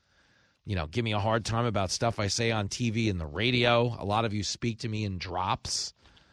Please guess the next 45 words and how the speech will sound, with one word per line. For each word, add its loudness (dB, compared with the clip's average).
It'll -2
be -4
like, -2
I'll 0
be 0
talking 0
to -2
somebody 0
and -4
somebody 0
else 0
will, -4
like, -4
elbow 0
me 0
in -2
the -4
ribs 0
and -4
be -2
like, -4
"He's 2
a 6
lousy 6
dad, 4
but 4
he's 4
right." 6
And -4
you -2
just -4
die 2
laughing 2
'cause -14
you're -6
like, -4
"Oh, -4
you 2
listen 2
to 0
the 0
show, 2
you -2
get 2
it." 0